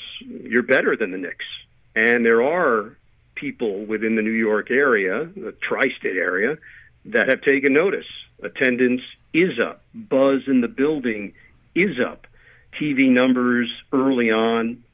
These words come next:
they're up. All of these things are happening because the process was done correctly, and not just, "Let's take on the Knicks." It's,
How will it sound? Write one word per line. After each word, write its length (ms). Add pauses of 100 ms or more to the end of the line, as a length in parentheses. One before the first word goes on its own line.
(160)
they're 260
up. 220 (1000)
All 220
of 100
these 200 (100)
things 320
are 80
happening 460
because 680 (960)
the 140
process 540 (100)
was 200
done 460 (160)
correctly, 500 (500)
and 160
not 260
just, 520 (920)
"Let's 300 (640)
take 240
on 200
the 80
Knicks." 400 (840)
It's, 280